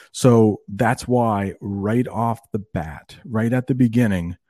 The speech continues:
we don't know her exact year of birth. It might be eighteen twenty. It might be eighteen twenty-one. Um,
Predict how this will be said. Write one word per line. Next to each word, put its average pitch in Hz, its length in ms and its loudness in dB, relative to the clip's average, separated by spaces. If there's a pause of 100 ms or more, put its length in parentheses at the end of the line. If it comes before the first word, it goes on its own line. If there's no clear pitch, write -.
(680)
we 120 280 2
don't 110 240 2
know 107 260 2
her 107 240 0
exact 95 540 -2
year 98 340 -2
of 90 160 -8
birth. 78 380 -6
It 101 140 -4
might 104 220 -4
be 107 220 0
eighteen 104 320 -2
twenty. 123 500 4 (140)
It 110 80 0
might 104 240 0
be 104 240 -6
eighteen 104 400 -4
twenty-one. 90 640 -4 (1300)
Um, 101 680 0